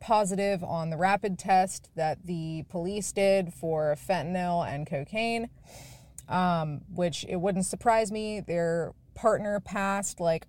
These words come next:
earlier in twenty twenty-one, and they were taking it really hard. They were going through a really hard time. But the thing is, they had plans to go to a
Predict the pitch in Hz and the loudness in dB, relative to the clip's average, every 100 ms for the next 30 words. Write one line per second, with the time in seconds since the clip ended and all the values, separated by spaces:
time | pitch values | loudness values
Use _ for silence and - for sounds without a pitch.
0 | - 196 196 190 196 190 185 180 165 165 | -2 2 4 4 2 2 2 0 -2 -2
1 | 196 180 175 170 165 180 190 190 185 185 | -2 -2 -2 -4 -2 -2 0 0 0 0
2 | - 170 165 165 170 156 160 185 165 160 | -2 -4 -2 0 0 0 -2 -2 0 0
3 | 139 165 180 196 190 185 170 160 160 160 | 0 0 2 4 4 2 2 2 2 0
4 | 160 - - - - 170 160 180 170 170 | -4 -10 -20 -14 -4 -2 2 2 2 2
5 | 165 165 202 196 196 180 175 156 170 156 | 2 4 4 4 6 4 4 0 -4 -4
6 | 156 156 156 - - - 226 240 214 _ | -4 -6 -8 -14 -20 4 8 8 6 _
7 | 196 - 196 202 240 226 202 180 - - | -6 -4 -4 -2 -2 -2 -2 -6 -12 -20
8 | - - - - - 226 226 240 196 185 | -20 -20 -20 -18 -6 2 4 6 4 2
9 | - 247 277 202 165 165 - - - 240 | 0 2 2 0 0 -2 -6 -10 -4 0
10 | 190 202 196 - 214 196 185 - 185 175 | 4 4 4 0 -2 2 2 0 0 2
11 | 175 170 | 0 -2